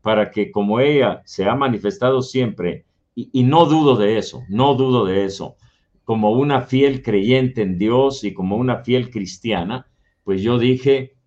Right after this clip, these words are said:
yo como obispo y como cardenal,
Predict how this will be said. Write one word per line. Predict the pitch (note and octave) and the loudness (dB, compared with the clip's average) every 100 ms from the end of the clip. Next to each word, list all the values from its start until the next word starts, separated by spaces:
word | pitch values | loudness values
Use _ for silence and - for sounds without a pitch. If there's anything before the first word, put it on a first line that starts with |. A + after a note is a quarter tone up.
| _ _ _ - | _ _ _ -6
yo | G2+ G#2+ | -4 0
como | C3+ B2 | 2 2
obispo | A2 G#2 - B2+ B2+ _ _ _ _ _ _ _ _ - | 0 -4 -6 -8 -8 _ _ _ _ _ _ _ _ -12
y | G2 | -6
como | A2+ G#2+ G2+ | -4 -2 -2
cardenal, | G#2+ F#2+ G2 G2 G2+ A2 A#2 | -2 0 -2 -2 -2 -2 -6